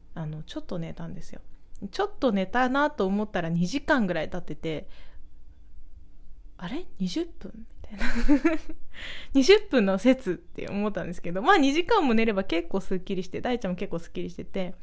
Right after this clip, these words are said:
で、まあ、「ちょっと飲み物買っていこうか」って言って、適当にバーって飲み物買ってね。で、パッてこう、車戻ってきたら、大ちゃんカフェラテ買ってたんですよ、ちゃんと。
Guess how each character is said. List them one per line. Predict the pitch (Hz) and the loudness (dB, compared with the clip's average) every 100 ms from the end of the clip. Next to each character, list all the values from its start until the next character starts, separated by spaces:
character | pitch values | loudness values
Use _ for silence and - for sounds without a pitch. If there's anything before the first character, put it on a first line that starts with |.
| - - - - - - - - - - | -16 -18 -18 -14 -12 -12 -14 -20 -14 -6
で、 | 302 | 0
ま | 226 | 0
あ、 | 180 - - - - | 0 -8 -16 -16 -12
「ち | - | -6
ょ | |
っ | 277 | 0
と | |
飲 | 214 226 | 2 2
み | |
物 | 247 262 220 | 2 0 -2
買 | - 170 | -4 -8
っ | |
て | 170 | -8
い | 160 | -8
こ | - | -8
う | 170 | -8
か」 | - - | -8 -8
っ | - | -8
て | - | -8
言 | |
っ | |
て、 | - - - - - - - - - - - - | -8 -8 -8 -8 -6 -6 -6 -8 -6 -6 -8 -8
適 | 185 - | -8 -6
当 | 165 | -6
に | |
バ | 160 160 | -4 -4
ー | |
っ | |
て | - | -2
飲 | 185 | 0
み | 175 | 2
物 | 170 185 185 | 0 0 -4
買 | 180 | -8
っ | |
て | 170 - | -8 -6
ね。 | 208 220 - - - - - - - | -6 -6 -8 -10 -12 -12 -12 -10 -6
で、 | 214 208 208 - | -6 -4 -4 -4
パ | - | -2
ッ | 220 | -2
て | - - | -2 -4
こ | - - - - | -8 -8 -8 -8
う、 | - | -6
車 | 208 185 | -4 0
戻 | 175 175 185 | 0 -2 -4
っ | |
て | - | -6
き | 175 | -6
た | - | -4
ら、 | - | -4
大 | - 247 | -4 -4
ち | |
ゃ | 175 | -6
ん | |
カ | - 208 | -6 0
フ | 285 | 2
ェ | |
ラ | 285 277 | 2 0
テ | 269 | -2
買 | 262 247 | -4 -6
っ | |
て | 240 | -6
た | 202 | -6
ん | 196 | -6
で | - | -6
す | |
よ、 | - | -6
ち | - | -6
ゃ | 196 | -6
ん | 190 | -8
と。 | - | -10